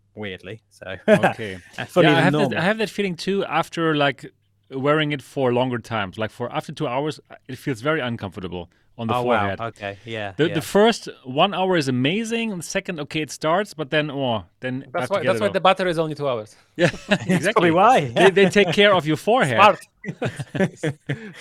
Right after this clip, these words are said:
Speaker 3: Smart.
Speaker 1: You, c-, you called it right there. But, like, the,
Speaker 2: <laughs> Right.
Speaker 1: the, the pass-through on it, I was shocked how bad that was, personally.
Speaker 2: Okay, yeah,
Speaker 1: Um,
Speaker 2: right.
Speaker 1: I was expecting something much better than that. And
Speaker 3: Because
Speaker 1: that
Speaker 3: they
Speaker 1: was
Speaker 3: didn't
Speaker 1: before.
Speaker 3: have those depth sensor, right? I think there's even, like, a place for it.
Speaker 1: Yes.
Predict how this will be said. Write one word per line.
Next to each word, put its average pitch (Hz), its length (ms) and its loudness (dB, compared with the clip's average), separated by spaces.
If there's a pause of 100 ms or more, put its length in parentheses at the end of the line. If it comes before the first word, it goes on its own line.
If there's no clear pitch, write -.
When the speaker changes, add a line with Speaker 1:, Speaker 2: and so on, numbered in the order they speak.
(100)
Speaker 3:
Smart. 143 280 0
Speaker 1:
You, - 60 -18
c-, - 160 -4
you 226 80 -2
called 233 300 2
it 127 140 0
right 156 180 -2
there. 160 280 -2 (280)
But, 175 140 2
like, 185 180 0
the, 190 60 -4
Speaker 2:
<laughs> - 80 -2
Right. - 20 -10
Speaker 1:
the, 135 240 -10
the 180 120 -6
pass-through 170 520 0
on 117 120 -4
it, 107 180 -8 (380)
I 180 140 -2
was 156 260 -4
shocked - 420 -2
how 123 180 -2
bad 131 240 -6
that 104 180 -10
was, 95 240 -14
personally. 104 580 -10
Speaker 2:
Okay, 104 100 -12
yeah, 113 360 -4
Speaker 1:
Um, 120 100 -8
Speaker 2:
right. 117 80 -14 (560)
Speaker 1:
I 147 100 -4
was 196 140 -6
expecting 208 560 -6
something 175 380 -8
much 151 180 -8
better 135 220 -4
than 113 180 -10
that. 110 100 -6
And 120 80 -6
Speaker 3:
Because 202 140 0
Speaker 1:
that 196 120 -4
Speaker 3:
they 208 60 0
Speaker 1:
was 220 80 -2
Speaker 3:
didn't 190 120 -8
Speaker 1:
before. 208 120 6
Speaker 3:
have 175 40 4
those 196 160 0
depth 254 240 -2
sensor, 151 400 -6
right? 170 240 -2
I 175 60 -8
think 190 160 -14
there's 180 160 -6
even, 180 140 -10
like, 175 160 -6
a 175 40 -8
place 233 320 -2
for - 160 4
it. 147 40 4
Speaker 1:
Yes. - 260 -10